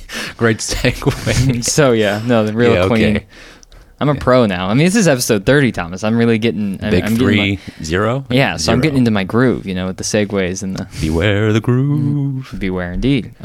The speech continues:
Speaker 2: What do you think? What did you, it, for those who don't know, the Spider-Man, uh, video that we're referencing is Disneyland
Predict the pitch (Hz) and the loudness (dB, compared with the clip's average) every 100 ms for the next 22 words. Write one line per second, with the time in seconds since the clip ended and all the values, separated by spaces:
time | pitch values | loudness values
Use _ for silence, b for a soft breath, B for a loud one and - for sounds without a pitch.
0 | - B B B B 127 139 139 113 95 | -18 B B B B 2 2 2 0 2
1 | 120 127 127 87 123 - 131 - - 151 | 2 2 2 -2 -2 -2 -2 -4 -2 2
2 | 185 170 139 135 123 107 - 127 120 117 | 2 2 2 2 2 2 0 2 2 2
3 | 113 107 101 - 104 101 95 90 90 b | 2 2 0 -4 -4 -2 -2 -4 -6 b
4 | b b - 110 104 101 101 104 101 98 | b b -2 0 2 2 0 0 -2 -2
5 | 107 - 98 92 - - _ - 101 127 | -4 -4 -4 -4 -6 -10 _ -20 -4 -2
6 | 139 151 135 123 117 113 104 | 0 0 2 4 4 2 0